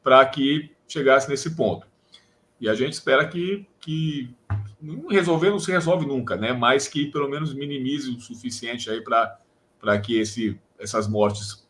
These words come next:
e essas desnutri-, essa des-, desnutrição e todo esse estado de pobreza extrema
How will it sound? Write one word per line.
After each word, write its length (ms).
e 100
essas 320
desnutri-, 560
essa 200
des-, 300
desnutrição 760
e 60
todo 180
esse 160
estado 300
de 100
pobreza 460
extrema 500